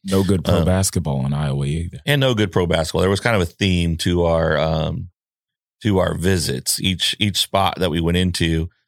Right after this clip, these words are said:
Speaker 2: it worked out great. We, uh, took the team to pro basketball game. So we went out to Milwaukee. We got to see the Bucks Lakers in November. That was cool, except for LeBron was hurt. So,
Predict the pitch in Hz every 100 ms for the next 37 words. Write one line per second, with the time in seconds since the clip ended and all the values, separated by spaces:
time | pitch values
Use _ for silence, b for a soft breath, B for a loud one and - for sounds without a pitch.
0 | _ _ - 90 87 85 73 85 90 82
1 | 80 - 82 82 80 90 - 50 - -
2 | 85 - - 87 82 80 85 80 78 82
3 | 90 - 92 90 95 - - 117 104 139
4 | _ - 87 80 - B B B B -
5 | 98 98 98 98 98 104 - 117 104 -
6 | 92 82 101 104 - 98 104 113 113 107
7 | 104 101 92 98 104 117 127 117 92 87
8 | - - 95 98 127 _ _ _ _ _
9 | _ _ _ - 92 92 87 90 90 90
10 | 82 90 90 110 - - 85 82 82